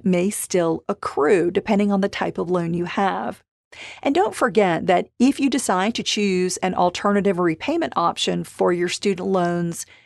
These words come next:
you typically end up paying much more interest over the long run. So even though you're gonna make lower monthly payments, you're going to pay interest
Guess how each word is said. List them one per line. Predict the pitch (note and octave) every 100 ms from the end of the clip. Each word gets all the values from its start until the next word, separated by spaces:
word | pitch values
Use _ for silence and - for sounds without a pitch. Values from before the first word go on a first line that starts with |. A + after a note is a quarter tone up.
| _
you | B3
typically | B3 G#4 G#4 F4 C4
end | A#3
up | B3+
paying | - A3 G3 F#3
much | F#3 F3+ F#3+ A3+ A3+
more | G#3+ -
interest | D4 - G3 F#3+ - - _
over | - G#3+
the | G#3+
long | G3+ F#3+ F#3+
run. | F3 C#3+ A3 A3 - - -
So | - B3
even | C4+ C4+
though | B3+
you're | A3+ G#3+
gonna | G#3+ G3
make | F3+ E3+
lower | F#3+ F#3+ F3+ E3+
monthly | D#3+ A3+ A#3+ G#3
payments, | - F3+ E3+ F#3 G3+ - - _ _ _
you're | F#3 G3+
going | F3+ G3+
to | G3
pay | G3+ - A#3+ C#4+ D#4
interest | - F3+ - E3+ F3 -